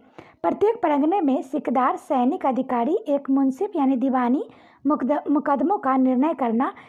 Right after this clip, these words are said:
एक फौजदार, खजांची और दो कानून क्लर्क जो हिसाब किताब होते थे। नेक्स्ट है हम लोग देखते हैं अर्थव्यवस्था के बारे में।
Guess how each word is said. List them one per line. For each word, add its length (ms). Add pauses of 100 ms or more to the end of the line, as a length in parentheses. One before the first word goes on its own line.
(140)
एक 240
फौजदार, 540
खजांची 640
और 280
दो 260
कानून 680 (460)
क्लर्क 380
जो 140
हिसाब 400
किताब 460 (300)
होते 420
थे। 240 (600)
नेक्स्ट 320
है 60
हम 120
लोग 120
देखते 360
हैं 160 (400)
अर्थव्यवस्था 680
के 140
बारे 240
में। 220